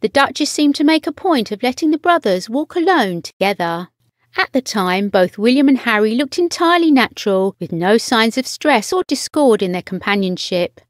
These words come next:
There was no forced show and no sign of avoiding each other. Viewers were heartened by the sight, and one person tweeted, "What a wonderful sight then to see William, Harry and Kate walking together."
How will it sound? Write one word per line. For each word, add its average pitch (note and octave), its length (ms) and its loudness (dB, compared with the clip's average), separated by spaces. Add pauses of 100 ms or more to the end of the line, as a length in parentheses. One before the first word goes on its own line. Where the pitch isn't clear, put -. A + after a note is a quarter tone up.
(120)
There D4 100 4
was D4 140 2
no D4 220 4
forced D4+ 400 0
show G3+ 420 2
and F3 160 -2
no G3+ 160 2
sign B3+ 380 0
of F#3 100 -4
avoiding G3+ 460 0
each F3+ 240 -6
other. F3+ 420 0 (100)
Viewers F#4 460 4
were E4 160 2
heartened G3+ 800 -2
by F3+ 160 0
the F3+ 100 -4
sight, F#3 600 -2
and G#3 240 0
one D4+ 220 2
person F#3+ 400 -2
tweeted, F#3 520 -4 (100)
"What E4+ 200 0
a D4 80 2
wonderful D4+ 480 0
sight B3 400 0
then G3 160 -2
to G3 100 -10
see G3+ 220 -4
William, C4 460 2
Harry A3+ 420 0
and A3+ 140 -2
Kate - 420 -2
walking B3 300 2
together." G3+ 600 0